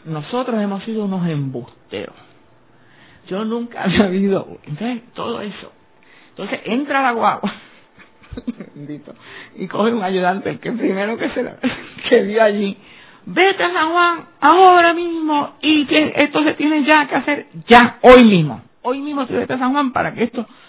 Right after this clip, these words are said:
este, se, se, se logre, se haga". <laughs> Y el ayudante que,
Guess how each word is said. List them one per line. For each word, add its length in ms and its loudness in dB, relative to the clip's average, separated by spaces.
este, 420 -18
se, 140 -16
se, 220 -18
se 120 -12
logre, 420 -6
se 80 -6
haga". 360 0
<laughs> 800 -20
Y 720 -4
el 180 -4
ayudante 800 -6
que, 220 -10